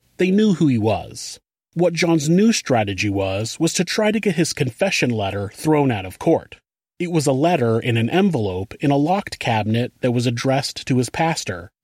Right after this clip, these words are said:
It was a privileged communication. First, the defense tried to get all of the evidence from the house dismissed because it was obtained without a warrant. The judge denied their request based on many reasons, one of which was because the note on the desk said,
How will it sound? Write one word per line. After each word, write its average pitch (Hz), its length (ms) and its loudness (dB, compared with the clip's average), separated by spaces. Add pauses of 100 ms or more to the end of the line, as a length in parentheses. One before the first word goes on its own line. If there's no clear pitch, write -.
(120)
It 185 60 0
was 196 160 2
a 190 60 0
privileged 135 720 0
communication. 107 920 -2 (580)
First, - 640 -2
the 160 100 -2
defense 196 440 0
tried 220 280 0
to 156 60 0
get 139 260 0
all 175 260 4
of 123 80 -2
the 113 140 0
evidence 107 360 -2
from 113 200 0
the 104 80 0
house 113 280 -2
dismissed 139 720 0
because 160 260 0
it 170 40 4
was 165 160 2
obtained 214 440 0
without 120 300 0
a 95 40 -6
warrant. 107 540 -2 (520)
The 170 120 2
judge 156 360 0
denied 160 400 2
their 117 100 2
request 104 600 -2
based 196 260 0
on 180 220 4
many 208 240 2
reasons, 113 680 0
one 220 200 0
of 170 120 0
which 135 300 0
was 127 140 -2
because 127 340 -2
the 127 100 2
note 135 380 4
on 127 120 0
the 107 80 0
desk 151 400 -2
said, 101 460 -4